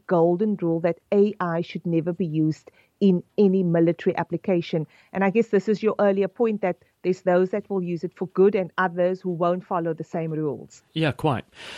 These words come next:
Speaker 2: And in the same way that the internet has been an amazing revolution. Never before has one person sitting in pretty much any part of, of the earth been able to access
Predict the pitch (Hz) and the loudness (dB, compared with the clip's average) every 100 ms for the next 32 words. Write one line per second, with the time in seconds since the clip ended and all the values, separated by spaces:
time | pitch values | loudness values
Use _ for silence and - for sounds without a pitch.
0 | - - 131 127 123 - - 147 127 160 | -12 0 4 4 2 -2 0 0 4 4
1 | 147 139 117 101 107 135 151 - 98 80 | 4 4 2 0 2 2 2 -2 -4 -4
2 | - - 110 131 120 117 120 135 151 180 | -6 -6 -2 2 2 0 -2 0 2 2
3 | 151 117 95 92 98 87 82 - 82 - | 2 0 0 -2 -2 -4 -4 -6 -10 -16
4 | - - - - 160 170 160 135 - 175 | -20 -20 -14 2 6 6 4 2 2 2
5 | 104 85 104 120 - 139 151 143 135 110 | 2 -2 -2 -2 0 0 0 0 0 0
6 | 127 113 139 - 101 92 - 120 117 113 | -2 0 0 0 -2 -4 -2 0 2 2
7 | - _ _ - - 277 156 - - 156 | -4 _ _ -10 -2 0 0 -2 0 2
8 | 151 135 143 127 - 107 - 107 120 127 | 2 0 -2 -2 -2 -6 -4 -4 0 2
9 | 147 87 - 117 131 135 127 131 - - | 2 -2 -2 0 2 0 -2 -2 -4 -4
10 | 113 101 - | -2 -2 -6